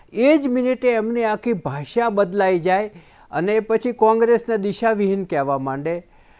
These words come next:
કોંગ્રેસમાં નેતા એટલા જૂથ છે એમ કહેવા માંડે, કોંગ્રેસમાં કાર્યકરો અને નેતાઓની અવગણના થાય છે એમ કહેવા માંડે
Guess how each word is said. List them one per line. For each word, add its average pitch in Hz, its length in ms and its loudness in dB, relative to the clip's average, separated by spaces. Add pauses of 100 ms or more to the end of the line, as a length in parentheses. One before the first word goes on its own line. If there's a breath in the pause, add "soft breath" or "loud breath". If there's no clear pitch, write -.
(200 soft breath)
કોંગ્રેસમાં 196 880 2
નેતા 180 400 2
એટલા 185 320 2
જૂથ 165 400 0
છે 196 160 -2
એમ 180 240 0
કહેવા 160 340 0
માંડે, 143 520 -4 (480 soft breath)
કોંગ્રેસમાં 208 920 2
કાર્યકરો 208 640 4
અને 170 340 -2
નેતાઓની 175 600 -2
અવગણના 208 720 2
થાય 170 260 0
છે 165 140 -8
એમ 151 240 -6
કહેવા 139 480 -4
માંડે 135 520 -6